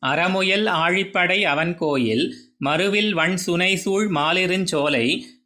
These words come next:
புறமலை சாரப் போவது கிரியே" என்று பாடுகிறார்.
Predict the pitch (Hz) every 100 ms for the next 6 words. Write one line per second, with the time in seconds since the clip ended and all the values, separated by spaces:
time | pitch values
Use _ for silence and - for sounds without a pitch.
0 | - 190 208 208 202 214 220 175 165 175
1 | 208 - 170 165 160 175 185 165 131 123
2 | 135 131 - - 131 208 - 123 120 104
3 | 95 -